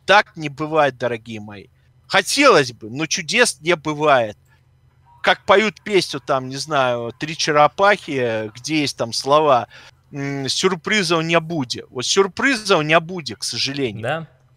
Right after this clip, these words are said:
Speaker 1: И это нужно понимать. Кстати, многие люди очень обижаются на это. Они считают, что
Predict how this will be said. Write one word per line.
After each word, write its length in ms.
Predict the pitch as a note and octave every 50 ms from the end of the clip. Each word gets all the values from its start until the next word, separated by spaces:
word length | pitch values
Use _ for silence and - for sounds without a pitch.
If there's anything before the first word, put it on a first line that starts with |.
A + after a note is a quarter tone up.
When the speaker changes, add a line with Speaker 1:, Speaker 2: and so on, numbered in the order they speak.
| _ _ _
Speaker 1:
И 100 | - G3
это 380 | G3 - - C#4 A#3+ - B3 G#3
нужно 300 | G3+ G#3+ G3+ F3 G3 G3
понимать. 560 | - - G3+ G3 G3+ G3+ G3+ G3 D#3 C3 -
Кстати, 380 | - - - C4 B3+ - - G#3
многие 420 | F#3+ G3+ G#3+ G#3 E3 - G#3+ G#3+
люди 260 | G3+ A#3 A3+ E3 E3
очень 300 | D#3+ F3 E3+ - F3 D#3+
обижаются 680 | D3 C3+ C#3+ C3+ - D3 D3 C#3 B2 A2 - - -
на 200 | A2+ A2 G#2+ G2+
это. 100 | G2+ - _ _ _ _ _ _ _ _
Они 240 | - B2+ D#3 F3+ A#3
считают, 540 | - - - A3+ - - B3+ A#3 F#3+ F3 -
что 340 | - - F#3+ E3+ D#3 D3